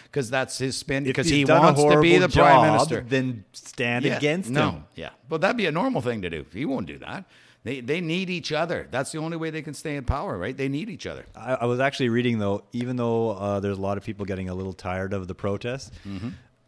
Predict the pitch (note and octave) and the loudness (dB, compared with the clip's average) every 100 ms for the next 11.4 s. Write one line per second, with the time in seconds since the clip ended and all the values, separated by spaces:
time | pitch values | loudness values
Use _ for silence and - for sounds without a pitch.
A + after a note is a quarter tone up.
0 | G2+ G#2 G2+ G2 F#2+ - A#2 - A2+ G#2 | -6 -2 0 -2 -2 -2 -2 0 -2 -4
1 | G2 G2 G2+ G2 F#2+ F#2 F2+ - _ _ | -8 -6 -4 -2 -2 -4 -6 -12 _ _
2 | _ _ _ _ - B2 A#2+ A2 G2+ G#2 | _ _ _ _ 0 0 2 -4 -4 -6
3 | G#2 - G2 F#2+ F2+ F2+ F2+ _ - - | -6 -6 -4 -4 -4 -8 -10 _ -20 -8
4 | C#3+ C3 A2 A2+ A2 F#2+ G2 G2+ A2 A2+ | -2 0 0 0 0 -4 -6 -2 0 0
5 | - G#2 - A#2 F#2+ G2 _ _ _ - | -2 -10 -6 -4 -4 -4 _ _ _ -20
6 | D#2 D2 _ _ _ _ F#2 F2+ F2 E2+ | -18 -18 _ _ _ _ -10 -8 -8 -10
7 | D#2 F#2+ G2+ F#2+ F#2 F2 F2+ G2 G2 - | -14 -10 -8 -6 -6 -8 -6 -4 -4 -6
8 | _ _ _ - G2 F#2+ F#2 F2+ G2 A2+ | _ _ _ -6 -4 -2 -2 -4 -4 -8
9 | _ _ _ - G#2+ A#2+ A#2 A2+ G#2+ B2 | _ _ _ -6 0 2 2 0 2 2
10 | G#2+ G#2+ G2 G2+ D#3 F3+ D#3 B2+ B2 A#2 | 0 -2 0 4 6 8 8 6 4 6
11 | A2+ G2+ C3+ B2+ | 4 6 8 8